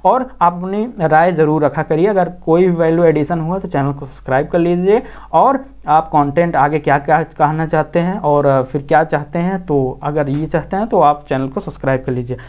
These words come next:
Multimedia is defined the use of, use of text, audio, video, graphics and animation to convey the information engaging the, engaging and dynamic way। यानी कि हम लोग किसी भी चीज़ को इंगेज करने के लिए वीडियो का यूज़ करके, ग्राफिक्स का यूज़ करके, एनिमेशन का यूज़ करके अगर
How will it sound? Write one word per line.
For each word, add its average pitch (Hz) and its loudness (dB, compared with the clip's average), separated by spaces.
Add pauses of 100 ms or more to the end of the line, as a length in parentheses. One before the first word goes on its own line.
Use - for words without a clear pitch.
(160)
Multimedia 220 2
is 185 -2
defined 196 2
the 175 2
use 208 2
of, 196 6 (380)
use 180 6
of 185 6 (140)
text, 180 0
audio, 147 2
video, 143 2
graphics 156 2
and 147 0
animation 143 -2
to 156 -6 (100)
convey 139 2
the 156 0
information 131 -2 (140)
engaging 143 0
the, 190 2 (400)
engaging 156 2
and 175 2
dynamic 143 0
way। 127 0 (280)
यानी 185 2
कि 247 -12
हम 208 -4
लोग 214 0
किसी 175 -2
भी 185 0
चीज़ 180 -2
को 196 -2
इंगेज 156 -2
करने 160 -2
के 160 -4
लिए 165 2
वीडियो 139 2
का 151 0
यूज़ 151 0
करके, 147 -2
ग्राफिक्स 135 0
का 160 -2
यूज़ 147 -2
करके, 147 -4
एनिमेशन 143 0
का 160 -2
यूज़ 151 -2
करके 147 -2
अगर 147 0